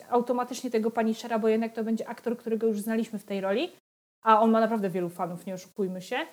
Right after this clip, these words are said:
Ale jednak to nie będzie ten sam Frank. Tylko wydaje mi się, że to może być dosyć problematyczne, jak, e, oni faktycznie w-, wpletliby te postacie, totalnie ignorując dotychczasowe wydarzenia. Ludzie mie-, mogliby mieć taki trochę jednak dysonans poznawczy.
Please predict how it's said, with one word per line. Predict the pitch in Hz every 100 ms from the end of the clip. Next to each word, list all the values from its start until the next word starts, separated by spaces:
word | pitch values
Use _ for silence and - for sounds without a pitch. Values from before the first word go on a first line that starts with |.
| _ _ - -
Ale | 277 302
jednak | 311 320 320 320 -
to | 285
nie | 294
będzie | 277 320 294 294
ten | 294 269
sam | 262 247 233
Frank. | - 165 - _ _ _ _ _ _ _ _
Tylko | 320 359 269 262 277
wydaje | 277 330 453
mi | 466
się, | 381
że | 330 330
to | 359
może | 349 330 302
być | 302
dosyć | 302 - -
problematyczne, | 311 277 285 294 285 320 - 302 294 269
jak, | 240 247 254 254 254 - - -
e, | 233 220 226 226 -
oni | 254 247
faktycznie | 254 294 285
w-, | 226 _ -
wpletliby | - 285 302 247 214
te | 208 214
postacie, | 214 - 226 220 220 220 - _
totalnie | 240 240 247 240
ignorując | 226 233 233 233 226
dotychczasowe | 214 208 - 220 226 208
wydarzenia. | 214 208 208 214 269 - - _ _ -
Ludzie | 294 285 294
mie-, | 302 294
mogliby | 269 285 285 277
mieć | 269 277
taki | 277 254
trochę | 262 269
jednak | 262 254 233
dysonans | 226 233 220 202 -
poznawczy. | 180 175 165 -